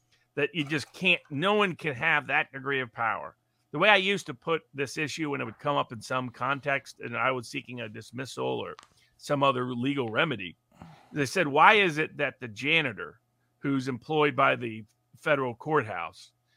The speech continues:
doesn't have the power to walk into a grand jury and indict people?" It's because we have strict limits on delegations of authority,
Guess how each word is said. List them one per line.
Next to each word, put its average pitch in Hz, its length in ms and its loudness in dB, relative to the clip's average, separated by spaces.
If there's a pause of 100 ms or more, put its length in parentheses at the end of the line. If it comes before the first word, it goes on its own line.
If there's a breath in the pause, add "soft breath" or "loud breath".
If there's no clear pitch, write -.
(160)
doesn't 165 280 2
have 147 200 0
the 131 80 -8
power 135 380 2
to 120 60 -2
walk 131 340 2
into 127 360 -6
a 117 60 -8
grand 127 400 -6
jury 117 420 -4
and 107 100 -10
indict 101 420 -6
people?" - 320 -16 (640)
It's 139 160 0
because 147 400 4
we 139 120 -4
have 127 180 -2
strict - 380 -4
limits 151 400 -4
on 127 160 -2
delegations 127 640 -4
of 110 100 -8
authority, 143 540 -4